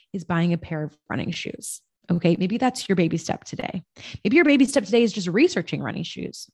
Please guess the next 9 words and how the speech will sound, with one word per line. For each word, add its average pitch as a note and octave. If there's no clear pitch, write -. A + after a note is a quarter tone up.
Okay. F3+
How B3+
can D4
we C4
chunk -
it G3
down E3
into E3+
small, F#3+